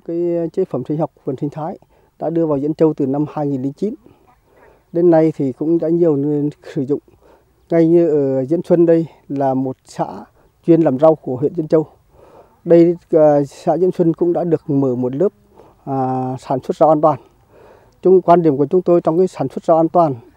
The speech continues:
hiện nay là làm sao là làm được cái sản phẩm sạch, vừa bảo vệ sức khỏe của người sản xuất, vừa bảo vệ sức khỏe của người tiêu dùng. Trong cái, ờ,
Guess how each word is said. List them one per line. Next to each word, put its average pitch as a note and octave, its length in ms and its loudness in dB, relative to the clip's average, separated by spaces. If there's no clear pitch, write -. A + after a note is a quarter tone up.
hiện D3+ 240 0
nay D#3+ 240 2
là C#3 100 -4
làm D3 240 0
sao D#3+ 340 -2
là C3 160 -4
làm C#3 420 -2
được C3+ 140 -8
cái F3 100 0
sản B2+ 220 -4
phẩm C#3 180 -10
sạch, - 180 -6
vừa D3+ 220 4
bảo C3 300 4
vệ C#3 280 0
sức - 160 -6
khỏe A#2+ 200 -6
của C3 160 -6
người C3 180 0
sản B2+ 180 -10
xuất, - 140 0
vừa C#3 240 2
bảo B2 200 -4
vệ B2 160 -6
sức - 160 -18
khỏe A#2+ 160 -6
của C3 120 -8
người B2+ 140 -4
tiêu D3 140 0
dùng. D3 120 2
Trong F3 220 4
cái, G3 320 6
ờ, F#3 440 0